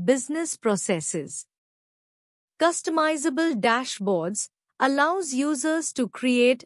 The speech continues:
and customize dashboards tailored to specific business needs and roles. Data visualization offers various visualization tools to help users interpret complex data sets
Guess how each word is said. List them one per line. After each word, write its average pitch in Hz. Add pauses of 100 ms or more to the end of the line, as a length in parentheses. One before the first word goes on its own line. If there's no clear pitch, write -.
(120)
and 220
customize 269
dashboards 247
tailored 269
to 233
specific 269 (100)
business 247
needs 233 (120)
and 262
roles. 156 (1160)
Data 339
visualization 240 (300)
offers 302
various 311
visualization 247
tools 262
to 254
help 247
users 285
interpret 262
complex 226
data 240
sets -